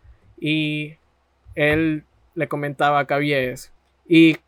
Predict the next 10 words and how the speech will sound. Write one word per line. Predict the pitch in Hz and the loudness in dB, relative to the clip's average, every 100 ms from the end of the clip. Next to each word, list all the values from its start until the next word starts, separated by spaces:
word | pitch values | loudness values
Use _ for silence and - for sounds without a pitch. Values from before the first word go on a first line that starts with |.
| _ | _
Caviedes | - 147 160 170 | 2 4 6 4
en | 165 156 | 2 -4
esa | 156 | -4
época | 160 165 156 | -4 -4 -6
se | 147 | -6
entera | 139 151 147 | -4 -2 0
de | 147 139 | -2 -2
que | 143 139 | -4 -4
su | - | -4
abuela | 135 156 151 143 139 | -2 0 -2 -4 -6